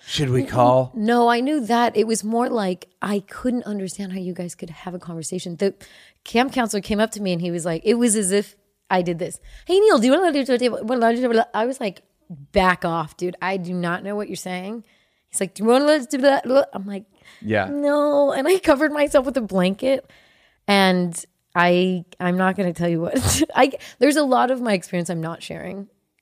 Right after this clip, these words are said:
Speaker 2: 'cause I don't, I don't feel comfortable sharing on air. But it, like, the thoughts were weird. They were weird, and they were, it was uncomfortable to process. So it took me about
Speaker 1: Can you
Speaker 2: a
Speaker 1: give me an area?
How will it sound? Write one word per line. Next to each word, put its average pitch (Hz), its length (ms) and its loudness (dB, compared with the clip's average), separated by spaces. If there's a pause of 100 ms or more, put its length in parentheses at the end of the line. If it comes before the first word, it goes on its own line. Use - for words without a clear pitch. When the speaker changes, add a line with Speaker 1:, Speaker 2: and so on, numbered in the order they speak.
Speaker 2:
'cause 185 160 -6
I 185 80 2
don't, 175 240 -2
I 185 80 -4
don't 175 160 -4
feel 170 120 -6
comfortable 165 240 -8
sharing 165 240 -10
on 160 100 -12
air. 180 220 -12 (480)
But 190 280 4
it, 196 360 -2
like, 190 220 2
the 185 140 -4 (140)
thoughts 170 600 0 (200)
were 170 460 -2
weird. 180 520 -6 (280)
They 185 100 -2
were 190 140 0
weird, 190 280 -2
and 175 120 -4
they 180 80 -4
were, 180 80 -4
it - 80 -6
was 190 100 -2
uncomfortable 185 500 -8
to 160 60 -12
process. - 540 -16 (360)
So 196 180 -2
it 196 140 -4
took 233 300 -2
me 220 100 -8
about 175 200 -6
Speaker 1:
Can 123 80 0
you 117 60 0
Speaker 2:
a - 20 -4
Speaker 1:
give 120 100 -2
me 117 80 0
an 110 60 -2
area? 120 400 -4